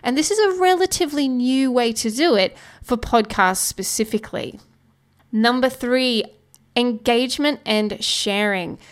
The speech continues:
Unique podcast artwork can be a really great way to actually make it more shareable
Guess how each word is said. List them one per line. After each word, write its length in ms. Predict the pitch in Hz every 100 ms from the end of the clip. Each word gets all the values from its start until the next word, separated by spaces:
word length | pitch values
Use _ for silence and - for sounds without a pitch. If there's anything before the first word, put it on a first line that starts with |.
| - 240
Unique 420 | 262 294 311 311
podcast 480 | 294 269 254 247 -
artwork 380 | 208 - 220
can 180 | - 254
be 100 | 247
a 80 | 247
really 440 | 220 262 285 294
great 420 | 247 226 226 202 262
way 320 | 269 220 226
to 180 | - 262
actually 280 | - 320
make 160 | 320 320
it 60 | 262
more 180 | 277
shareable 840 | 247 - 226 269 330 226 185 -